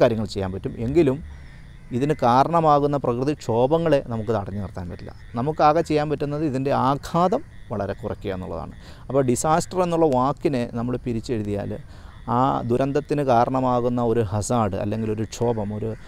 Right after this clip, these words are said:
ഒരു, ഒരു പ്രകൃതി പ്രവർത്തനം ഉണ്ടാകുന്നുണ്ട്. അതോടൊപ്പം ആ പ്രകൃതി പ്രവർത്തനത്തിൻ്റെ ഭാഗമായിട്ടുണ്ടാകുന്ന ആഘാതം അല്ലെങ്കിൽ വൾണറബിലിറ്റിയുമുണ്ട്. അപ്പോൾ ഹസാർഡ് എന്ന് പറഞ്ഞാൽ ഈ, ക്ഷമിക്കണം, ഡിസാസ്റ്റർ എന്ന് പറഞ്ഞാൽ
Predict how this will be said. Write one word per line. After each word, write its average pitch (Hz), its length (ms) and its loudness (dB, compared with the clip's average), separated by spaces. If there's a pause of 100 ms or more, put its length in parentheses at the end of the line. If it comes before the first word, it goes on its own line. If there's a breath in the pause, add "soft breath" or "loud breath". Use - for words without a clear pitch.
(200 loud breath)
ഒരു, 117 120 2 (280)
ഒരു 127 140 0
പ്രകൃതി 147 380 2
പ്രവർത്തനം 165 480 6
ഉണ്ടാകുന്നുണ്ട്. 101 460 0 (600 loud breath)
അതോടൊപ്പം 147 420 6
ആ - 100 6
പ്രകൃതി 135 360 0
പ്രവർത്തനത്തിൻ്റെ 123 560 2 (100)
ഭാഗമായിട്ടുണ്ടാകുന്ന 113 920 -2 (180)
ആഘാതം 120 440 -2
അല്ലെങ്കിൽ 110 380 -4
വൾണറബിലിറ്റിയുമുണ്ട്. 127 920 0 (560 loud breath)
അപ്പോൾ 151 260 2
ഹസാർഡ് 165 340 6
എന്ന് 170 140 2
പറഞ്ഞാൽ 156 440 0
ഈ, 135 100 0 (560)
ക്ഷമിക്കണം, 104 420 -4 (120)
ഡിസാസ്റ്റർ 160 400 0
എന്ന് 151 120 -2
പറഞ്ഞാൽ 147 340 -2